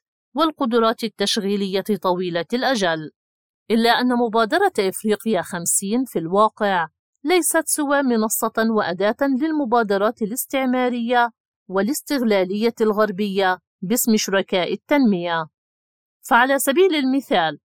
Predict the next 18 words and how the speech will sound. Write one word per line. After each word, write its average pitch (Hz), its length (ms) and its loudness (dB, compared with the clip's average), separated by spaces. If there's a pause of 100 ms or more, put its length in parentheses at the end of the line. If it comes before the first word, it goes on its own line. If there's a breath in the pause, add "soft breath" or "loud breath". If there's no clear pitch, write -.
(140)
قدمت 208 440 0
شركة 220 400 -2
الاستثمار 233 560 0
الدولية 196 600 -2
البريطانية 220 1000 0 (440)
تعهدًا 240 640 2
بقيمة 202 520 -2
عشرين 240 600 0
مليون 214 500 0
دولار 196 400 2 (220)
أمريكي 196 640 -2 (340)
لصندوق 277 600 0
تسريع 254 420 0
البنية 233 480 0
التحتية 226 680 -4
لمبادرة 208 800 0 (160)
إفريقيا 196 520 -2
خمسين، 220 680 -2